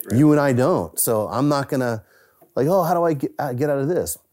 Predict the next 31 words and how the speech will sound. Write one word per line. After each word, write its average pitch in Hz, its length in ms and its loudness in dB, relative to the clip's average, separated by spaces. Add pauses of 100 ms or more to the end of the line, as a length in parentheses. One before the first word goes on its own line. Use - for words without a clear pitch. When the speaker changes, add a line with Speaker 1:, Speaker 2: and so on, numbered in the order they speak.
(120)
Speaker 2:
"Oh, 120 160 -2
that's 117 180 -2
easy. 123 180 -2
Don't 113 180 0
get 135 160 2
in 170 100 2
that 117 180 0
spot 151 280 0
to 165 60 0
begin 208 240 2
with." - 240 0
<laughs> - 560 -2 (240)
But 233 120 4
no, 254 160 6
seriously, 202 340 2 (260)
seriously, 226 420 2
how 196 120 2
do 196 60 4
I 190 40 2
get 190 120 2
out? 190 180 4
Like, 123 180 -2
"I, 131 340 -2 (520)
I 113 80 -4
don't 110 160 -4
know. 92 80 -8
I'll 80 160 -8
find 85 240 -10
out." 67 280 -14
Speaker 1:
Sure. 143 140 2
Speaker 2:
And, 143 160 0